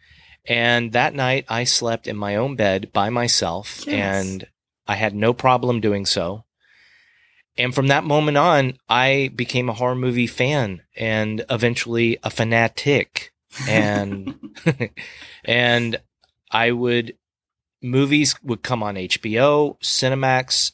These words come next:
Speaker 1: any horror movie in the eighties that I could get my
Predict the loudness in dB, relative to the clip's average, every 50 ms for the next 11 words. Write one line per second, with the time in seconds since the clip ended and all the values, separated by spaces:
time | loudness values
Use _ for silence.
0 | _ _ -4 -2 0 2 2 2 0 2 2 2 2 4 2 2 0 0 0 0
1 | 0 0 0 -2 -2 -4 -4 -4 -2 0 0 0 0 0 -2 -2 -2 -2 -2 -2
2 | -2 -4 -6 -8 -8 -6 -4 -4 -4 -4 -4 -2 -2 -2 -2 -4 -6